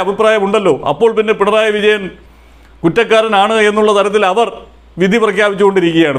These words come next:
വേറെ പണിയൊന്നുമില്ലല്ലോ ഇവർക്ക് എന്നുള്ളതാണ്. യഥാർത്ഥത്തിൽ ഭിന്ന അഭിപ്രായമുണ്ട്, അത് ഫുൾ ബെഞ്ചിന് വിടുന്നു എന്ന് പറഞ്ഞാൽ തന്നെ പിന്നെ കൂടുതൽ ചർച്ചയ്ക്ക് ഒരു സ്കോപ്പുമില്ല അവിടെ നിയമപരമായി. ഒ-,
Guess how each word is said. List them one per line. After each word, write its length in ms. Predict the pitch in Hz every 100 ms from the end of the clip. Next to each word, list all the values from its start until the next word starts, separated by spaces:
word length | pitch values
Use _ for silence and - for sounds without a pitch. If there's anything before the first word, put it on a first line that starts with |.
| 139
വേറെ 200 | 196 233 -
പണിയൊന്നുമില്ലല്ലോ 880 | 156 147 202 226 220 202 180 170 160 151
ഇവർക്ക് 280 | 131 131 120
എന്നുള്ളതാണ്. 440 | 104 95 85 78 73 - - - - - - - - 147
യഥാർത്ഥത്തിൽ 520 | 202 220 247 269 202 165 - - - - - - 110
ഭിന്ന 300 | 151 196 233 247 214 170
അഭിപ്രായമുണ്ട്, 800 | 208 202 226 226 226 208 220 190 - 151
അത് 80 | 202 165
ഫുൾ 120 | 196 214
ബെഞ്ചിന് 320 | 220 226 220
വിടുന്നു 260 | 190 208 226 220
എന്ന് 140 | 233 196
പറഞ്ഞാൽ 360 | 175 202 220 226 220
തന്നെ 220 | 220 196 117 - - - - - -
പിന്നെ 220 | 143 143 -
കൂടുതൽ 300 | 170 226 247 247 180
ചർച്ചയ്ക്ക് 500 | 170 233 233 240 247 240 - - - 131 151
ഒരു 120 | 269 277
സ്കോപ്പുമില്ല 520 | 233 254 262 285 277 277
അവിടെ 180 | 240 127 - - 196
നിയമപരമായി. 680 | 240 262 254 254 233 170 - - - - - - - - - _ _ 113
ഒ-, 160 | 143